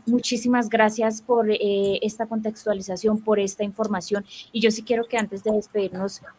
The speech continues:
eh, le dejemos un mensaje, un mensaje a nuestros seguidores,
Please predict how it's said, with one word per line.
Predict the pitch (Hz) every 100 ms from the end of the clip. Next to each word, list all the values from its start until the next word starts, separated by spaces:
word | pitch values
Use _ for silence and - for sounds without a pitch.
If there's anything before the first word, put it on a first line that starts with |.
| _ -
eh, | 208 202 196 196
le | 214
dejemos | 220 220 233 226
un | 254
mensaje, | 240 240 233 214 165 - _ -
un | 220
mensaje | 240 233 233 226 226 233 -
a | 233
nuestros | 220 214 208 196
seguidores, | 196 190 196 208 208 214